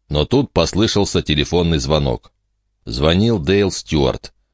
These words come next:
Молча Дьюан выслушал новость о Джимми Харлине. Затем Дейл сообщил ему о том, что Майк О'Рурк предлагает всем встретиться у него в курятнике в десять утра.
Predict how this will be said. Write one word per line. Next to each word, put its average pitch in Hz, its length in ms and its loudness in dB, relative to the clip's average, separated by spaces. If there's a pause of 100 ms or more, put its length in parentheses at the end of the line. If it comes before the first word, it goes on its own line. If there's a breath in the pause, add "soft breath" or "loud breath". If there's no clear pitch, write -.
(140)
Молча 107 500 2
Дьюан 87 460 0
выслушал 80 580 0
новость 80 460 0
о 71 60 0
Джимми 76 320 0
Харлине. 62 640 -2 (500)
Затем 80 520 0
Дейл 107 280 2
сообщил 95 520 -2
ему 95 320 2
о 82 80 0
том, 107 260 0
что 82 240 0
Майк 87 380 0
О'Рурк 104 480 0 (100)
предлагает 87 680 0
всем 101 280 0
встретиться 95 560 0
у 87 60 2
него 90 260 2
в - 80 -6
курятнике 92 640 0
в 67 100 -6
десять 80 360 0
утра. 69 380 0